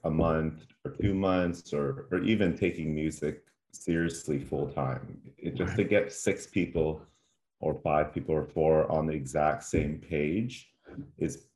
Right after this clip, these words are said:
Speaker 1: it's tough. I think that's the hardest thing about a band, is just meeting the right people. Like, everything needs to align. And
Speaker 2: Yeah.
Speaker 1: I just didn't meet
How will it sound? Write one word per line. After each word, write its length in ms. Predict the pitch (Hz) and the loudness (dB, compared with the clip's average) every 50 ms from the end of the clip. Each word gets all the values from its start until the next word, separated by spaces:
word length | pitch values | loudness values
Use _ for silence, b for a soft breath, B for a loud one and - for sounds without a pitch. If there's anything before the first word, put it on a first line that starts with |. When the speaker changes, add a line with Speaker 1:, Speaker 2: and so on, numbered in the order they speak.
| _ _ _ _ _ _ _ _ | _ _ _ _ _ _ _ _
Speaker 1:
it's 200 | 98 92 - - | -2 -2 -2 -2
tough. 280 | - 117 - - - - - | 2 2 2 2 2 -2 0
I 100 | - 90 | 0 2
think 200 | 92 110 101 - | 2 2 4 4
that's 200 | 117 107 107 - | 4 4 4 4
the 80 | 110 98 | 2 4
hardest 320 | 98 95 90 90 - - | 4 4 4 2 0 0
thing 180 | - 90 85 80 | 0 0 0 0
about 380 | - - 78 85 82 - - - | 2 2 2 4 4 2 0 -2
a 60 | - | -4
band, 420 | - - 80 76 78 78 76 73 71 | -2 0 0 0 0 0 -2 -2 -4
is 140 | 69 67 - | -6 -6 -6
just 160 | 82 - - | -8 -6 -6
meeting 480 | 73 73 76 78 80 76 76 76 73 | -6 -4 -2 -4 -2 -2 -2 -4 -4
the 80 | 71 69 | -4 -4
right 300 | 67 73 71 - - - | -2 -2 -2 -4 -6 -10
people. 460 | _ - 73 - - - - - - _ _ _ _ _ | _ -6 -6 -6 -6 -12 -18 -20 -20 _ _ _ _ _
Like, 160 | - 78 69 - | -6 -6 -2 0
everything 440 | - 82 80 82 80 - 82 73 71 | 0 0 2 0 0 0 -2 -2 0
needs 260 | 80 78 73 73 - - | -2 -2 -4 -6 -6 -6
to 120 | 80 71 | -4 -2
align. 600 | 67 67 69 69 71 71 69 69 67 67 69 69 - - _ _ _ _ _ _ - - | 0 0 0 0 0 0 -2 -2 -2 -4 -6 -8 -12 -18 _ _ _ _ _ _ -12 -6
And 340 | - 80 78 76 76 73 73 | -2 0 2 2 2 2 0
Speaker 2:
Yeah. 60 | - - | 2 2
Speaker 1:
I 120 | 82 85 | 2 4
just 280 | 85 90 87 - - - | 4 2 0 -2 0 0
didn't 280 | 95 85 87 78 - | 2 2 2 2 0
meet 440 | 82 82 80 80 80 78 73 - - | 0 0 0 0 0 0 -2 -4 -10